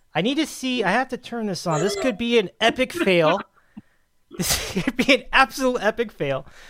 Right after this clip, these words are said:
I can't put my screen on here yet. Just, we're just, this is just gonna be the screen cap. No one can see any of our faces right now.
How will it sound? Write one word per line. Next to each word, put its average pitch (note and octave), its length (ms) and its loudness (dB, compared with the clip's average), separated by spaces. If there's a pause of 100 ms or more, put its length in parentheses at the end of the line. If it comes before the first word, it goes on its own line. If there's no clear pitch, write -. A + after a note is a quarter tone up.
(120)
I E3+ 80 2
can't B3+ 240 4
put C4 100 4
my A3 120 4
screen G#3+ 320 2
on F#3 140 4
here D#3+ 120 2
yet. D3 280 2
Just, D3+ 260 -10
we're D#3+ 80 -6
just, E3 160 -12
this E3 120 -6
is E3+ 80 -8
just F3 160 -4
gonna E3 180 -2
be D#3+ 100 -2
the D3+ 80 0
screen D3+ 220 -4
cap. B2 220 -4
No C#3+ 120 -2
one C#3+ 100 -2
can C3 140 -10
see C#3+ 180 -6
any C3+ 180 -6
of B2+ 80 -12
our A#2+ 120 -8
faces C3 360 -8
right A#2 140 -8
now. B2+ 220 -8